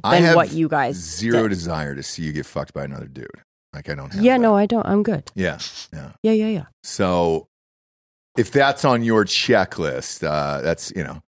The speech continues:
Speaker 1: it's probably a no-go for me. You know?
Speaker 2: I didn't say it was on my checklist.
Speaker 1: Do you wanna see me have sex with another woman?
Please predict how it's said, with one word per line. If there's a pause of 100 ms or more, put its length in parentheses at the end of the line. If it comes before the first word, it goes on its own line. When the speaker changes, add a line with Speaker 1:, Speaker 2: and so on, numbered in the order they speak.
(240)
Speaker 1:
it's
probably
a
no-go
for
me.
You
know?
Speaker 2:
I
didn't
say
it
was
on
my
checklist.
Speaker 1:
Do
you
wanna
see
me
have
sex
with
another
woman?